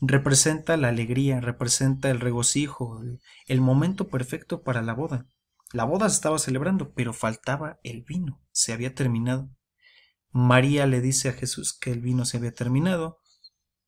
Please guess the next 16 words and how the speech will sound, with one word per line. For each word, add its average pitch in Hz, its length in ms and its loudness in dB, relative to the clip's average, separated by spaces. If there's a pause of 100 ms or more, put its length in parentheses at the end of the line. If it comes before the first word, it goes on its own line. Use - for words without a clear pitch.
(720)
y 185 40 0
Jesús, - 800 0
de 156 160 -4
una 196 180 6
forma 180 680 0 (120)
sutil, 160 440 0
le 170 100 0
dice: 165 280 -2
"¿Sabes 170 360 -2
qué, - 80 -4
mujer? 180 480 -4
No 143 240 4
ha 156 60 -2
llegado 156 340 -4
mi 147 160 -2
hora". 143 240 -6